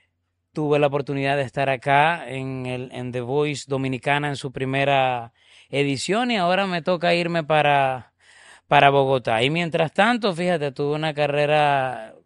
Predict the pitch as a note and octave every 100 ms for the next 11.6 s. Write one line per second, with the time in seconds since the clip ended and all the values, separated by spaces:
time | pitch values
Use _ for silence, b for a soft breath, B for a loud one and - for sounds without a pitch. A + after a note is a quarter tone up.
0 | _ C3+ C3 C3+ C3 - D3 D3+ C#3+ -
1 | D3+ D3+ C#3 - b b b b _ -
2 | C3 C#3 C#3+ D3 C#3+ C3 A#2+ D#3 G3 G#3+
3 | G3+ F3+ D#3+ D#3+ D3 F3+ F3 D#3 D#3 C#3+
4 | - C#3+ C3+ D3 C#3+ C#3 C#3 B2 A2+ C#3
5 | C3 B2 B2 F3+ G3+ F3+ E3 D#3+ D#3+ E3
6 | C#3+ _ C#3+ C3 D#3+ D#3 D3 C#3 B2+ F3+
7 | G3 F#3 E3 D#3+ - b b b b _
8 | C#3 C3 D3 E3 G#3 G#3 G3+ F3+ F#3+ F3+
9 | F3+ D#3+ F3 F3+ F3 D3 D#3 D#3 D#3+ F#3+
10 | F#3 E3 D#3 D#3 F#3 A3 F#3+ E3+ D#3+ D#3
11 | D3 D3+ D3 D3 C#3+